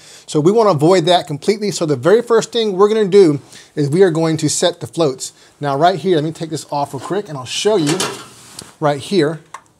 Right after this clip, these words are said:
how you set this. It's actually really, really easy. There's two gaskets. There's one on the top screw right here, and there's one on the bottom.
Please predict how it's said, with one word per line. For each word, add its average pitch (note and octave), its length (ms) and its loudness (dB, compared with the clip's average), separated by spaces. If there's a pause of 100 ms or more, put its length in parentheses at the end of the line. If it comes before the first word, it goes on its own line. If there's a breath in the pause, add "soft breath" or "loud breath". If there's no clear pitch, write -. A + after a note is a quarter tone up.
(1700 soft breath)
how E3+ 220 2
you E3+ 140 0
set D#3 320 -2
this. B2 200 -8
It's B2 120 -12
actually D#3 520 -4
really, F3+ 540 2
really E3 280 0
easy. B2+ 420 -4 (560 soft breath)
There's - 160 -6
two A#3+ 200 -2
gaskets. C#3 560 -2 (920)
There's B2+ 180 -8
one D#3+ 360 0
on C#3 520 -4 (960 soft breath)
the C#3 80 -14
top F#3 300 -2
screw F#3+ 640 2
right D3+ 200 -2
here, F#3 440 0 (340 soft breath)
and D3 120 -6
there's C3 100 -4
one D#3 220 0
on D3 100 -2
the C#3 80 -4
bottom. C#3+ 420 2